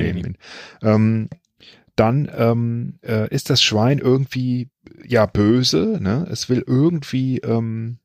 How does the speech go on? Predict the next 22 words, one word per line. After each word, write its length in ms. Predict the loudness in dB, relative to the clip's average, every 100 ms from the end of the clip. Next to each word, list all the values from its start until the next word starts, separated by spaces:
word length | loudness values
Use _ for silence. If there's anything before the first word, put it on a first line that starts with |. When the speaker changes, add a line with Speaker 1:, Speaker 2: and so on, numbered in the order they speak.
| _ _ _ _ _ _ _ _ _ _ -12 0
Speaker 1:
jemandem 480 | 2 4 4 2 2
Honig 380 | 0 0 0 -4
um 100 | -4
den 140 | -2
Mund 280 | 0 0 0
schmieren. 800 | 0 2 4 4 2 2 0 -2 _ _ _ -20 -20 -20 _ _ 0
Und, 560 | 4 4 2 0 -4 0
ähm, 840 | 2 4 2 0 -2 -4 -8 -12 _ _ _ _ _ _ -4
Speaker 2:
Ich 160 | -2 0
hab's. 340 | -2 -6 -12 _ -6
Ich 120 | 0 2
hab's. 240 | 2 -2
Speaker 1:
äh, 120 | -6 -14 -20 _ _ _ _ _ -4
Speaker 2:
Es 160 | 0 4
geht 140 | 6
Speaker 1:
ja. 340 | 6 4 0 _ _ _ _ _ -8
Speaker 2:
<laughs> 200 | -4 -4
um 100 | -2
ein 100 | -2
anderes 380 | 0 2 2 0
politisches 640 | 0 0 0 -2 -4 -2
Thema 420 | 0 0 0 -4